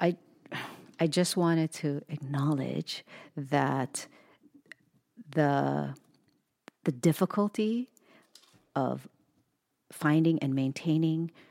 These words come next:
the sense of genuine human connection, I think, is made difficult because of the economy. And in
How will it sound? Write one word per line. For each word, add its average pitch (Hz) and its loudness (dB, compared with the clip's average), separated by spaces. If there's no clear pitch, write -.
the 156 2
sense 151 2
of - -6
genuine 147 2
human 139 2
connection, 160 -2
I 135 -8
think, 143 -2
is 139 -4
made 135 2
difficult 135 -4
because 143 2
of 131 -4
the - -4
economy. - -2
And 139 2
in 160 4